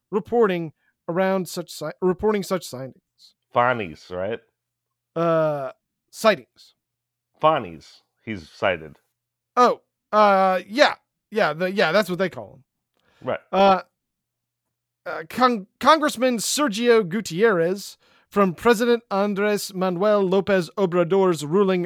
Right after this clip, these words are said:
Speaker 1: Morena party said he hoped the hearing would be the first of other similar events in Mexico. "We are left with reflections, with concerns, and with a path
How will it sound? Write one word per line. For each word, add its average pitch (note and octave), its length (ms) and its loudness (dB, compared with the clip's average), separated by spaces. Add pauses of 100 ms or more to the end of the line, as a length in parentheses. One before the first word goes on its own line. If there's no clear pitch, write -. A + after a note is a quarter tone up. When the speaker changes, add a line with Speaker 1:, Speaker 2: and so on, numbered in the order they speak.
Speaker 1:
Morena E3 500 0
party C#3+ 460 -10 (440)
said F#4+ 220 0
he F#4+ 80 4
hoped E4 240 4
the E4 80 -2
hearing C4 480 -2 (180)
would A3+ 120 -6
be D#4 100 0
the D4+ 80 -2
first D4+ 320 -2
of D#4 180 0
other D#4+ 280 6
similar D4 560 4
events E3 360 -2
in F#3+ 140 -4
Mexico. F#3 500 -10 (1200)
"We A#3 160 4
are B3+ 360 8 (100)
left C4+ 480 2 (140)
with G#3 220 -4
reflections, F3 920 -4 (380)
with D3+ 160 -12
concerns, B3+ 880 2 (480)
and E3 100 -6
with D#3+ 140 -6
a D#3 40 -4
path G3+ 440 -4